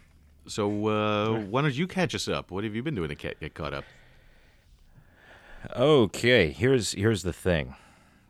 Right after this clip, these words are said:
Speaker 2: Um, getting caught up is,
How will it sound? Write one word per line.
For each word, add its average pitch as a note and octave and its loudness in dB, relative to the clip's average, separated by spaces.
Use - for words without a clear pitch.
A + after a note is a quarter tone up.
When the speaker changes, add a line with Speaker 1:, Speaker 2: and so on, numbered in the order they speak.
Speaker 2:
Um, D#2+ 0
getting C3 6
caught A#2+ 2
up G3 2
is, F2 2